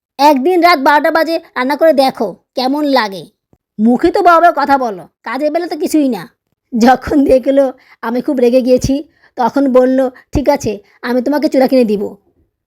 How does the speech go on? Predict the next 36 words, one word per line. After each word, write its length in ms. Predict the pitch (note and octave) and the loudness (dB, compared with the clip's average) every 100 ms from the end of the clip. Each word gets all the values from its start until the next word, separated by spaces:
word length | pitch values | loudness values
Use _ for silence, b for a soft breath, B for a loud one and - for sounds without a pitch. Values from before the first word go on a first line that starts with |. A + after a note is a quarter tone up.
| - | -6
তবে 180 | C#4+ | -2
একটা 160 | D4 E4 | 0 0
শর্ত 320 | - A#3+ A#3+ | 2 2 2
আছে, 380 | B3 G3+ - F3 _ _ _ _ _ _ - | -2 0 -6 -12 _ _ _ _ _ _ -6
আমি 200 | B3+ C#4+ | -2 0
চুলা 260 | D#4+ D#4 | 2 2
কিনবো, 460 | D4+ D4+ C#4+ B3 D4 _ _ _ | 2 0 2 2 0 _ _ _
তোমাকে 260 | C4 D4 D#4 | -4 -2 0
নিব 260 | C#4+ A#3+ | 0 -2
না। 240 | G3+ E3+ - _ _ _ _ _ | -4 -12 -20 _ _ _ _ _
আমি 260 | C4+ C#4+ D#4+ | 0 2 2
আমার 160 | E4 | 0
পছন্দ 260 | D#4+ D#4 D#4+ | 0 0 -2
মতো 320 | E4 D#4 E4 E4 b | 0 2 0 -2 b
চুলা 160 | - D4+ | 0 0
কিনে 140 | E4 | 0
নিয়ে 180 | E4 D4 | 0 2
আসবো।" 360 | A#3 - G3 E3+ _ _ _ _ _ _ | 0 -2 -10 -18 _ _ _ _ _ _
এটা 220 | C4 D#4 | 0 0
শোনার 280 | E4 E4+ E4+ | 0 -2 0
পরে 240 | E4 E4 | 2 2
তো 200 | E4 E4 - b | 2 0 0 b
আমি 180 | - C#4 | -6 -2
আর 120 | D4+ | 0
খেপে 220 | E4+ D4 B3+ | 2 2 4
গেলাম, 380 | A3+ G#3 G3 G3 _ _ _ | 2 2 -2 -14 _ _ _
"না, 360 | C4 D#4+ F4 A4 _ _ - | -4 -2 -2 -6 _ _ -6
তুমি 180 | D4+ | 0
একা 220 | E4 D#4+ D#4 | 0 2 2
যাবা 260 | D#4 D4 | 2 2
না, 200 | C#4+ C#4 - _ _ _ _ _ | -2 -4 -8 _ _ _ _ _
তুমি 280 | D#4+ D#4+ F4+ | 2 4 4
গেলে 360 | E4 F4 E4+ E4+ b b | 4 4 4 -2 b b
আমাকে 300 | B3+ C#4 D4+ | -8 -6 -4
সাথে 240 | - D4+ | -4 -2
করে 220 | D#4 D#4+ | 0 0